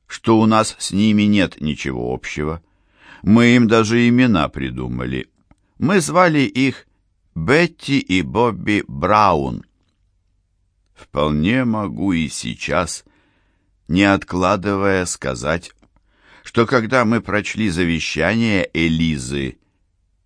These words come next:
после ее смерти под оползнем, то узнали, что она хотела быть похороненной там, где смерть ее застанет. На могилу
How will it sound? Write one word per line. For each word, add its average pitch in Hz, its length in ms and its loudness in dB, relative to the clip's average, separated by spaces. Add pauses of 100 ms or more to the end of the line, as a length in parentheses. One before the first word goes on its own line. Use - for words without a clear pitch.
(420)
после 113 440 0
ее 117 140 -2
смерти 101 640 -4
под 113 300 -4
оползнем, 69 800 -4 (800)
то 165 180 4
узнали, 170 720 2 (480)
что - 300 0
она 123 220 2
хотела 135 580 -2
быть 113 300 -8
похороненной 95 840 0
там, 107 340 -4
где 82 240 -4
смерть 95 480 -4
ее 73 240 -2
застанет. 67 840 -6 (720)
На 107 180 2
могилу 143 760 2